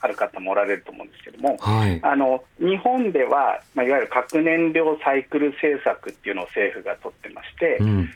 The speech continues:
Speaker 1: あの、全ての使用済み核燃料は、まあ、再処理工場というところに持って行って、また次の、えー、核燃料に加工すると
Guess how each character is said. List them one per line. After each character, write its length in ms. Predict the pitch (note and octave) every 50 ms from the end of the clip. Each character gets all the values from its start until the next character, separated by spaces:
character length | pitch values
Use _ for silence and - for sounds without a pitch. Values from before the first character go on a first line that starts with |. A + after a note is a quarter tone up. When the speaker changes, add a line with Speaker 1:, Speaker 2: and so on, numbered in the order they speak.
| - _ -
Speaker 1:
あ 160 | - A#2+ A#2+
の、 340 | A#2+ A#2 A2 A2 G#2+ G#2+ A2 -
全 220 | - F3+ F#3 E3+ E3+
て 140 | - E3+ E3+
の 160 | F3 F3+ E3+ - -
使 60 | D3+
用 180 | D3 C#3+ C#3+ C#3
済 80 | D3
み 160 | C#3 C#3 C3+
核 240 | - C#3+ C3+ - D3+
燃 260 | C#3+ C#3 C3+ C3 A#2+
料 240 | G#2+ G#2 G2 G2 G2+
は、 220 | A#2+ D3+ E3 - -
ま 120 | C3+ G2+
あ、 40 | -
再 220 | - C3+ C3+ C3+ B2+ - -
処 100 | D3+ C3
理 120 | C3 B2
工 300 | - - B2+ B2+ A2 G2
場 180 | F2+ F#2 F2+ F2
と 120 | - F#2
い 20 |
う 40 | F2+ -
と 100 | - -
こ 80 | -
ろ 80 | F#2+ F#2
に 80 | F#2
持 100 | F2+ F#2+
っ 40 | F#2
て 200 | - _ - -
行 100 | G#2 G2+
っ 40 | -
て、 100 | - A2
ま 100 | A2+ C3
た 140 | - - E3 - -
次 200 | F#3+ F3+ G#3+ A3
の、 260 | F#3 D3+ A2 G#2 - _ - - - - - - -
え 140 | - G#2+ G2+
ー、 60 | G2+
核 200 | - A#2 G2 B2
燃 220 | A#2 A2+ A2+ G#2
料 180 | F#2 F#2 F2+ F2+
に 300 | G2 A#2+ B2+ A2 G2+ -
加 140 | - B2+ B2
工 180 | - - D3+ D3
す 160 | C#3 - C#3+
る 120 | A#2+ G#2
と 100 | - -